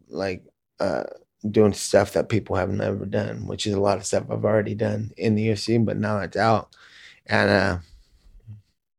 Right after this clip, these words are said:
everything's a run, run too. If I fa-, if I fail at this, then I'll know what to do better next time. You know, learning,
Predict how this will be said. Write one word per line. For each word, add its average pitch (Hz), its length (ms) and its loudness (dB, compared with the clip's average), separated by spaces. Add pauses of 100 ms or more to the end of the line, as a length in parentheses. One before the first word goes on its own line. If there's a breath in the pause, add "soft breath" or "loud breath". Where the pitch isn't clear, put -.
(360)
everything's 104 420 -2
a 98 60 -2
run, 104 380 4
run 104 340 2
too. 113 140 2
If 104 180 0
I 104 80 -4
fa-, 95 240 0
if 107 140 -8
I 104 80 -2
fail 104 280 0
at 104 180 -6
this, 110 260 0
then 107 120 -6
I'll 104 100 -4
know 101 200 -4
what 107 140 -2
to 110 180 -2
do 113 180 -2
better 107 320 2
next 110 260 -2
time. 92 220 -6
You 101 60 -6
know, 104 160 -2
learning, 104 380 -2